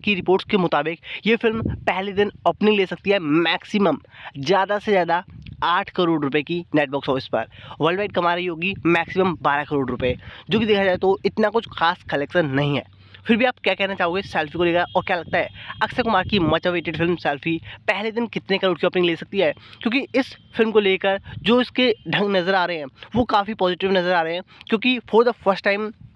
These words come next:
अक्षय की किसी फिल्म को लेकर हाइप ज़्यादा बनी हुई है, वो भी रीमेक होने के बावजूद। आपकी ओपिनियन क्या है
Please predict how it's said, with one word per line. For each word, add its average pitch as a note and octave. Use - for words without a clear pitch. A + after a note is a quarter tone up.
अक्षय A3
की A#3+
किसी A#3
फिल्म G3+
को A3
लेकर E3
हाइप G3+
ज़्यादा E3+
बनी E3+
हुई D#3
है, D#3
वो F#3+
भी A3+
रीमेक F3
होने D#3
के D3
बावजूद। B2
आपकी G#3+
ओपिनियन A#3
क्या G3
है F#3+